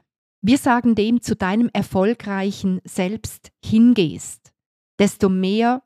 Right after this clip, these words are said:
stirbt dein nicht erfolgreiches Selbst.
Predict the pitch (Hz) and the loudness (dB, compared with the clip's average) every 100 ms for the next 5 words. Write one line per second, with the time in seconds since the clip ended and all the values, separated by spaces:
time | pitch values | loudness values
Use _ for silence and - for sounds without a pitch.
0 | _ - - - 180 202 285 - - - | _ -10 -8 -4 -4 -4 -6 -10 -20 -20
1 | - _ _ _ _ _ 185 180 208 233 | -20 _ _ _ _ _ -2 0 2 0
2 | 247 _ - 214 330 - - 160 156 151 | 0 _ -4 -2 -2 -4 -8 -6 -6 -8
3 | - 160 156 165 - - - - - - | -10 -14 -12 -14 -12 -16 -16 -18 -20 -20